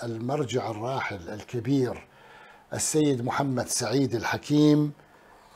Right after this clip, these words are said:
آه، في حياته، يعني، فعلًا يجسد، آه، مقولة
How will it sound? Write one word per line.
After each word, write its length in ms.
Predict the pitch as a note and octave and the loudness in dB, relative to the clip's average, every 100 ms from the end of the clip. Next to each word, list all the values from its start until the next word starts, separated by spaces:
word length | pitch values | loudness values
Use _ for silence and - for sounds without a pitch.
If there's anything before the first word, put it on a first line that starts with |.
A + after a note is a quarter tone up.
| - | -6
آه، 480 | A#2+ A#2+ B2 B2 B2 | 0 2 4 4 0
في 260 | - D3 | -2 0
حياته، 840 | - D#3+ C#3+ C#3 - C3+ C#3+ C#3+ D3+ - F3 | 2 4 4 4 2 2 4 4 2 -6 -8
يعني، 300 | C3+ - C#3 | -6 -4 -4
فعلًا 580 | C3+ A3 F#3+ F#3 F3 E3+ | 2 2 2 2 2 2
يجسد، 1000 | C#3+ C3+ F#3 F3+ - F3 E3 D#3+ E3 E3+ - - - - - - - | 0 0 0 -2 0 2 4 4 4 2 -4 -20 -20 -20 -20 -20 -10
آه، 200 | - C3+ | 0 2
مقولة 720 | C3+ C#3 - E3+ F3 D#3+ D#3 | 2 0 2 4 6 6 2